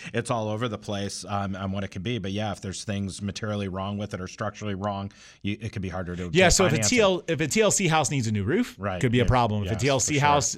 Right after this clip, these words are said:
Speaker 2: uh, you know, had a sinkhole, could be a problem. If a T L C house needs new windows, if a T L C house that won't pass a four point. I mean, so again, you have a lot of things that, that could come back and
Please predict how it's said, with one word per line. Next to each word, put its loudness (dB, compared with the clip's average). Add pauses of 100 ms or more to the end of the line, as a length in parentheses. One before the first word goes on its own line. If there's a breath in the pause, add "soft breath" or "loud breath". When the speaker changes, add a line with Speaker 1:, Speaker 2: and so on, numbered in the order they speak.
(100)
Speaker 2:
uh, 4
you 0
know, 4 (220 loud breath)
had 6
a 6
sinkhole, 4 (420 soft breath)
could 2
be 4
a 4
problem. 6
If -2
a -2
T 2
L 4
C 0
house 2
needs -2
new 0
windows, 4
if -6
a -2
T -4
L -2
C -2
house 0
that 0
won't -2
pass 2
a -2
four 2
point. 2
I -4
mean, 2 (280 loud breath)
so 4
again, 4
you 6
have 6
a 4
lot 4
of -2
things -2
that, -2
that -2
could -6
come -2
back 0
and -2